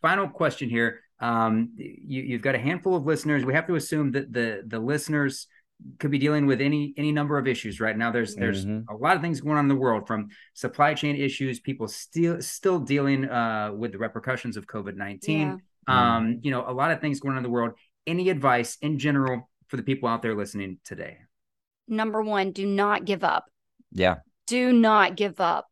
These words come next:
Speaker 3: You know, we talk so much about fear is not an option, and it really isn't. If you let go of fear, if you let go of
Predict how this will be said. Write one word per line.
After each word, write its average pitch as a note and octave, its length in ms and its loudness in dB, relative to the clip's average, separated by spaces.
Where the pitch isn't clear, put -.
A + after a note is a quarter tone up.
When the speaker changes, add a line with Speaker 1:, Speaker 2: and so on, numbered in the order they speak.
Speaker 3:
You A3+ 120 -2
know, G3 320 4
we B3+ 120 0
talk D4 280 6
so A#3 320 2
much A3+ 260 2
about F#3+ 340 0
fear G#3+ 280 0
is G3+ 140 -2
not G3 240 0
an F#3+ 120 0
option, F#3 640 0
and A3 160 2
it G3 120 -2
really A#3 460 2
isn't. G#3 440 0
If G3+ 200 2
you C#4 420 4
let G#3 480 2
go G3+ 260 4
of G3 120 2
fear, F#3 500 0
if F#3 200 -8
you G3 180 -6
let G3+ 440 -2
go G#3 440 6
of G3+ 480 4